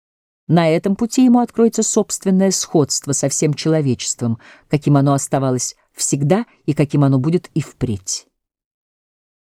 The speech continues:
Возрастут его прежде недостаточные личные возможности, его установки укрепятся благодаря таким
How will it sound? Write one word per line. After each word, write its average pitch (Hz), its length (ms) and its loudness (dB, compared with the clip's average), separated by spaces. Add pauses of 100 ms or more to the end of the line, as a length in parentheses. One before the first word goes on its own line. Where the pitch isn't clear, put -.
(420)
Возрастут 147 480 0
его 151 140 2
прежде 147 540 0 (240)
недостаточные 151 720 -2
личные 143 340 -2
возможности, 117 720 -4 (260)
его 139 160 4
установки 147 480 -2
укрепятся 143 520 -2
благодаря 123 380 0
таким 123 340 -2